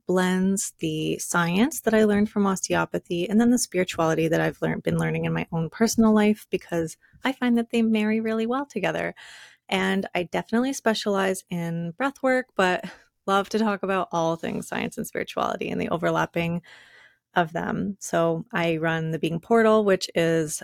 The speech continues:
a place to do breath work if you just want to do breath work to release emotions, to manifest,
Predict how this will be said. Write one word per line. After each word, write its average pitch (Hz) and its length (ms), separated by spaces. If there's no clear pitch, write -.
a 170 80
place - 380
to 170 140
do 170 440
breath 254 280
work 277 240
if 226 140
you 180 60
just 170 200
want 165 140
to 165 40
do 233 200
breath 240 260
work 226 200
to - 160
release 175 360
emotions, 196 540
to - 140
manifest, 190 640